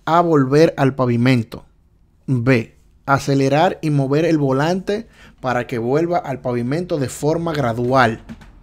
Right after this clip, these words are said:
C, frenar enseguida y detenerse. Y D, bajar la velocidad usando los frenos suavemente.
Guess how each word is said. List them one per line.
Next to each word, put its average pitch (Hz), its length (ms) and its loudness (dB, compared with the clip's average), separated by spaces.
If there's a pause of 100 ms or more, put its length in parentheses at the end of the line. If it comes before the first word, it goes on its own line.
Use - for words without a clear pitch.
(420)
C, - 500 0 (460)
frenar 151 540 2
enseguida 185 680 0
y 160 100 -2
detenerse. 139 800 -2 (680)
Y 135 180 -2
D, 165 360 4 (420)
bajar 113 480 0
la 143 100 4
velocidad 180 720 0
usando 131 340 -6
los 131 180 -4
frenos 143 320 -4
suavemente. 180 920 -2